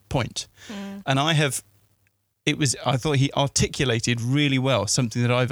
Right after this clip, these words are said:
Speaker 1: run into in a bunch of different fields, you know, building websites, working in I T and things like that. And I thought, actually, that's great advice for cybersecurity.
Speaker 2: Yeah.
Speaker 1: I think that's, it's true of engineers across the field. I don't know what you think, Greg, but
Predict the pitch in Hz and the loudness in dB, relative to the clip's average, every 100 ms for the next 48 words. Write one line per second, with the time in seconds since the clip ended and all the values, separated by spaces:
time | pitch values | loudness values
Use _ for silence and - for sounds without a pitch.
0 | 120 127 123 113 110 120 113 - 127 117 | -2 0 2 2 2 0 -2 -2 -2 0
1 | 160 160 - 131 156 - - 107 95 110 | -2 -2 -2 -2 -2 -4 -2 -4 -2 -4
2 | - - - - - _ 127 107 113 - | -4 -6 -8 -20 -20 _ -2 -2 -2 -2
3 | 123 117 110 117 113 113 110 - 127 123 | 0 2 0 0 0 -2 -4 -2 -2 -2
4 | 120 120 110 110 - 120 107 123 110 113 | -2 -2 0 -2 0 0 0 -2 -2 -2
5 | - - - - - - - - - 127 | -2 -4 -4 -12 -16 -20 -20 -16 -4 0
6 | 143 - 139 - - 220 139 127 131 131 | 0 0 -2 0 -2 -4 -2 -2 -4 -8
7 | - 156 160 131 120 123 - 135 151 131 | -2 0 0 -2 -2 -2 -2 -2 0 0
8 | 135 139 - 214 151 - - - _ - | 0 -2 0 0 0 -4 -6 -12 _ -4
9 | 233 - 123 175 165 139 - - _ 139 | -4 -2 -2 -2 0 0 0 -4 _ -4
10 | - - - 170 135 139 131 131 135 123 | -4 -4 -2 0 2 0 0 0 0 -2
11 | - 135 - 147 113 135 135 117 123 - | -4 -6 -4 0 0 0 -2 0 0 0
12 | - - - - - - - - _ - | -4 -2 -4 -4 -14 -20 -20 -20 _ -2
13 | 131 | -2